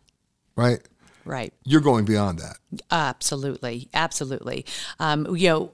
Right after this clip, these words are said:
Speaker 2: our partners, and we are really encouraging that, um, through a lot of the best practices that we've done. We also have a council that shares some of those, but they are truly going to the, into the depths and the breadths. Um, all the way from land conservation to water usage, energy usage, food waste,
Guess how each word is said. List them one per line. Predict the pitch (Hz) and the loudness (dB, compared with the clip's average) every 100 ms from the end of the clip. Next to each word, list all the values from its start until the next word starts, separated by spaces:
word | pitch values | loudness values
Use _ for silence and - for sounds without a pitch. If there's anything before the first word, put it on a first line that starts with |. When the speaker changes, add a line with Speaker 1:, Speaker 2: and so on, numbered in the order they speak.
| 196 | 2
Speaker 2:
our | 185 | 2
partners, | 190 185 170 165 156 | 2 2 2 0 -2
and | 156 160 | 0 2
we | 165 | 2
are | |
really | 151 170 180 165 160 151 156 | 2 0 0 2 2 0 -2
encouraging | 151 - 165 156 156 147 | -6 -2 -2 0 0 2
that, | 143 143 135 | 2 2 0
um, | 147 143 139 | -2 -2 -4
through | - 151 | -6 -4
a | |
lot | 143 151 | -2 -2
of | 135 | -2
the | |
best | 151 143 - | -4 -4 -2
practices | 147 151 185 226 202 | -2 -2 0 0 2
that | 208 | 2
we've | 226 - | 0 0
done. | 220 220 208 | 2 4 4
We | 151 | 2
also | 135 143 | 0 -2
have | 139 131 | -4 -6
a | |
council | - 165 185 202 | -4 -2 0 0
that | 170 | 0
shares | - - 190 190 165 - - | 2 2 2 0 -2 -4 -6
some | - 190 | -2 0
of | 180 | 2
those, | 185 180 185 - - - - | 2 4 4 0 -4 -12 2
but | 190 196 - 165 | 4 4 -2 2
they | 214 | 4
are | 208 | 6
truly | - 196 185 180 | 4 2 2 2
going | 160 156 151 | 0 -2 -2
to | 160 | -4
the, | 143 - | -6 -6
into | 165 156 | -6 -4
the | 151 | -4
depths | 135 143 - - | -2 -2 0 -2
and | 147 | -2
the | 131 | -4
breadths. | 135 127 - - - | -2 -4 0 -2 -2
Um, | 147 147 147 143 - - - _ - | -2 -2 -2 -6 -12 -18 -20 _ -2
all | 175 | 2
the | 190 | 2
way | 170 | 2
from | 156 | 0
land | 151 175 175 | 0 0 0
conservation | - 170 175 160 160 - 156 156 156 | -2 -2 -2 -2 0 0 0 -2 -2
to | - 147 | -2 -4
water | 139 175 165 | 0 2 2
usage, | 156 147 - 143 165 | 0 0 0 -2 -4
energy | 170 156 151 | -4 -4 -4
usage, | 151 147 - 135 - | -2 -2 -2 -4 -6
food | - 180 160 | -2 0 0
waste, | 147 147 147 139 - | -2 0 0 0 -4